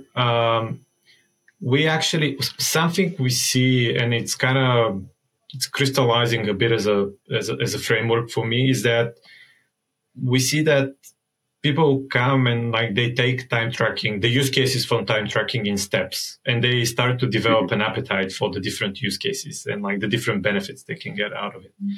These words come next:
Speaker 1: Most of our customers,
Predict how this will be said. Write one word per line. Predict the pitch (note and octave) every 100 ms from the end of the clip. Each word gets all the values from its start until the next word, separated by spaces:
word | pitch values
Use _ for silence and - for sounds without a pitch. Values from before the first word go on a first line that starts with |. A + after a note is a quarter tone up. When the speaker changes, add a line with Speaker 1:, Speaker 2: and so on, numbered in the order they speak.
| - _ _ _ _ _ -
Speaker 1:
Most | C3 D3 E3+ -
of | D3+
our | C#3 C3+ B2+ A#2 G#2+ - _
customers, | B2+ B2 C3+ C#3+ D#3 D#3 - -